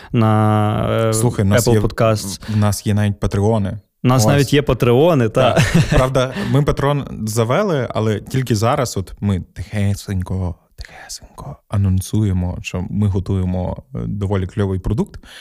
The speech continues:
Speaker 2: саме, е, конкретно під Patreon, тобто де ми будемо накопичувати весь той досвід, е, який ми отримуємо з цих розмов,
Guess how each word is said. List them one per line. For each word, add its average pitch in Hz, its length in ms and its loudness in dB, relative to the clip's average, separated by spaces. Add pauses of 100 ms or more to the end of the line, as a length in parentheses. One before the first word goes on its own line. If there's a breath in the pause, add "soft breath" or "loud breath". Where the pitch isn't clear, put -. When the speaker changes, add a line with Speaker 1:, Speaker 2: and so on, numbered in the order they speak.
(180 loud breath)
Speaker 2:
саме, 95 380 -2
е, 98 360 -4
конкретно 98 460 -2
під 90 140 -6
Patreon, 143 460 0 (260)
тобто 98 560 -4 (100)
де 113 240 0
ми 113 100 2
будемо 101 420 -2
накопичувати 104 640 -2
весь 101 160 -2
той 101 140 -4
досвід, 127 460 -4 (180)
е, 104 120 -2
який 101 240 -2
ми 101 100 0
отримуємо 98 380 -2
з - 60 -10
цих 95 160 -6
розмов, 123 380 0